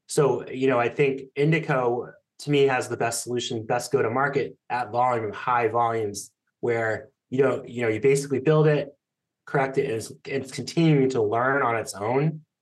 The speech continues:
But the benchmark where it starts is a lot higher from a reliability standpoint than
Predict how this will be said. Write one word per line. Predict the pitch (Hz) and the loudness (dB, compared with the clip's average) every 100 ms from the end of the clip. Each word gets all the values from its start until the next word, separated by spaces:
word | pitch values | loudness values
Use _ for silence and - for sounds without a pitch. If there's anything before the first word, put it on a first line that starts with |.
| _ _ | _ _
But | 143 135 135 - _ - | 0 0 -2 -10 _ -2
the | 131 | 2
benchmark | 139 151 156 156 139 135 | 4 4 4 2 0 0
where | 120 113 | -2 -2
it | 101 | -2
starts | - - 143 123 | -4 0 0 0
is | 117 - | -6 -10
a | 110 | -6
lot | 123 120 | -2 0
higher | - 123 123 117 104 95 - | 0 0 0 0 -2 -4 -10
from | - 117 | -8 0
a | |
reliability | 107 110 113 110 107 117 110 | 2 2 4 2 4 4 2
standpoint | 110 113 101 - 104 98 | 0 -4 -4 -4 -4 -2
than | 104 98 95 | -2 -2 -6